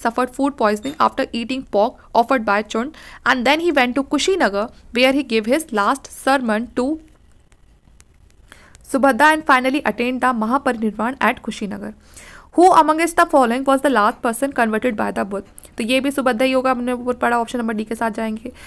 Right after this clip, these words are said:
The ruler of स्वर्ण भूमि who founded a Buddhist monastery at Nalanda and requesting Devpal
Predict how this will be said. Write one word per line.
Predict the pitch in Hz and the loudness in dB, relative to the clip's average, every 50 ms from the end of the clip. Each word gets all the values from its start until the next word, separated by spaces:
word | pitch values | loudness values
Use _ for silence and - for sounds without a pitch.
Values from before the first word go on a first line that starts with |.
| - - - | -20 -8 0
The | - 262 269 | 2 2 4
ruler | 262 277 294 311 370 403 - - | 4 4 4 6 6 6 8 8
of | 294 311 311 | 6 6 6
स्वर्ण | - - 294 285 285 302 330 320 | 2 0 2 2 2 2 0 0
भूमि | 269 226 240 226 233 240 262 302 - | 0 -2 -4 -4 -4 -4 -6 -4 0
who | 277 277 277 - | 0 0 4 6
founded | 277 254 254 262 311 330 320 - 247 | 6 6 6 4 0 0 2 4 2
a | 254 254 - 240 | 2 2 2 0
Buddhist | 240 214 269 320 311 - - - - - - | 2 4 2 2 2 -2 -10 -18 -10 -4 -2
monastery | 233 233 226 220 220 - - 262 262 | 2 4 2 2 2 -2 -2 -4 -2
at | 254 233 | -2 0
Nalanda | 220 202 202 240 247 240 214 220 254 - - - - - - | 0 0 0 -2 -2 -2 -2 -2 -4 -8 -14 -20 -12 -4 0
and | - 262 240 240 | 0 0 2 0
requesting | 269 - - 285 294 294 - - 370 339 254 220 | -2 0 2 2 2 2 2 -2 -2 -2 -2 -2
Devpal | 254 285 330 330 - 254 220 220 233 | -2 -2 -2 0 2 2 2 2 0